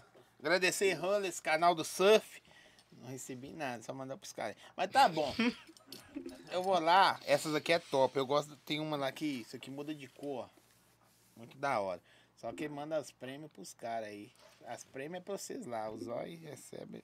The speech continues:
Então, Zói, essa aqui é coleção velha, não só coleção nova pra mim, não.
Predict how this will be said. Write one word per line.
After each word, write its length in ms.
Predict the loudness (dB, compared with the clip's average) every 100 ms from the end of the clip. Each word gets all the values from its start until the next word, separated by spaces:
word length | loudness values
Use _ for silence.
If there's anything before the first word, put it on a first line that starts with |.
| _
Então, 240 | -6 -4
Zói, 200 | -4 -4
essa 200 | -6 -10
aqui 360 | -12 -12 -14 -16 _ _ _ _ _ _
é 80 | -16
coleção 520 | -6 -4 -4 -8 -12 -10
velha, 300 | -10 -10 -12
não 80 |
só 160 | -14 -16
coleção 400 | -14 -14 -14 -14
nova 240 | -14 -14
pra 200 | -14 -12
mim, 140 | -12 -12
não. 100 | -12